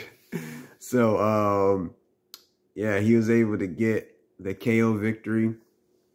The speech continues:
in round four, I believe. And yeah, great,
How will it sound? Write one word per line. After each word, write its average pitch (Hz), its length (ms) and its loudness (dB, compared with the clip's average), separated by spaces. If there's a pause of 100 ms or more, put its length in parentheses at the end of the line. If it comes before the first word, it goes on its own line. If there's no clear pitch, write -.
(720)
in 95 520 -4
round 101 420 -2
four, 104 360 -4
I 82 40 -12
believe. 82 480 -8 (680)
And 87 520 -4 (300)
yeah, - 300 -4 (1300)
great, 98 420 -2